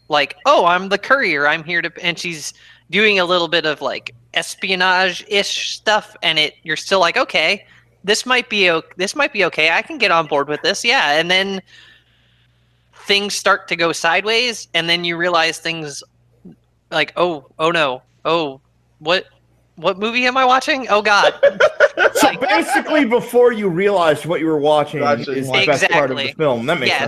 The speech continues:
Speaker 2: sense.
Speaker 1: When, when
Speaker 3: You know,
Speaker 1: she's
Speaker 3: it's like
Speaker 1: still in, when she's still in, like, covert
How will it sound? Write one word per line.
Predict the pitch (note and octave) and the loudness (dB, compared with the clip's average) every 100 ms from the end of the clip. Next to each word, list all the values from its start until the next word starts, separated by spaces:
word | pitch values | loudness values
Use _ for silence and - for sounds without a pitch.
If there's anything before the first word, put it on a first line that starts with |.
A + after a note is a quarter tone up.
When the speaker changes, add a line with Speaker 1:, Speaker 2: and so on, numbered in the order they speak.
| A2+ - | -6 -12
Speaker 2:
sense. | - | -14
Speaker 1:
When, | - G3 G3 | -4 -2 -2
when | G#3+ G#3+ | -2 4
Speaker 3:
You | F3+ | 4
know, | |
Speaker 1:
she's | F3 | 4
Speaker 3:
it's | - | 4
like | |
Speaker 1:
still | E3+ B3 | 4 4
in, | A#3 | 0
when | A3+ A3+ | -4 -6
she's | A#3+ | -6
still | - C4 | 0 0
in, | A#3+ | 2
like, | G3 E3+ D3+ - - - _ _ _ _ - | 0 0 -2 -6 -20 -20 _ _ _ _ -4
covert | - A3 G#3 G3+ F#3+ | 0 2 4 4 2